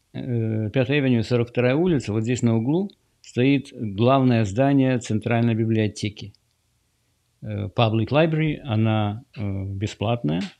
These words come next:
естественно, для всех. И более того, вы можете в нее зайти, подняться на второй этаж, там очень симпатичные читальные залы.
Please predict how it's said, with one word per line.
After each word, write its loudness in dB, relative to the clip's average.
естественно, -6
для -8
всех. -10
И -2
более 2
того, 0
вы 2
можете 0
в 4
нее 2
зайти, -2
подняться -4
на -6
второй -8
этаж, -6
там -8
очень -10
симпатичные -8
читальные 0
залы. -6